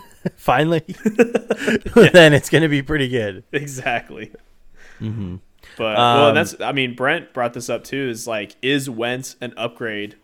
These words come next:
Speaker 2: over Rivers? And if yes, how far does he take them?
Speaker 1: I think if he returns to ninety percent form, ninety percent of maybe the, like, even that M V P season,
Speaker 2: Mm-hmm.
Speaker 1: you know?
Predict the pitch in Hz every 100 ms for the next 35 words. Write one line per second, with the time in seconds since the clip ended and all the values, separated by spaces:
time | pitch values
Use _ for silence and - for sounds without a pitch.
0 | _ - 120 117 107 127 110 71 - -
1 | 123 110 120 117 107 - 110 110 113 107
2 | 101 101 - 85 92 - _ _ _ _
3 | _ _ _ - 131 139 123 123 - 120
4 | 110 104 113 107 107 107 104 98 - -
5 | 107 101 90 87 85 80 87 98 _ _
6 | _ _ _ _ _ _ _ _ _ _
7 | _ - 104 101 107 110 110 113 107 113
8 | 104 - 104 104 117 131 _ _ _ _
9 | _ 113 113 117 117 - 113 110 104 107
10 | 110 107 104 87 101 - 113 110 107 -
11 | 110 110 120 123 131 135 143 147 123 113
12 | 127 135 160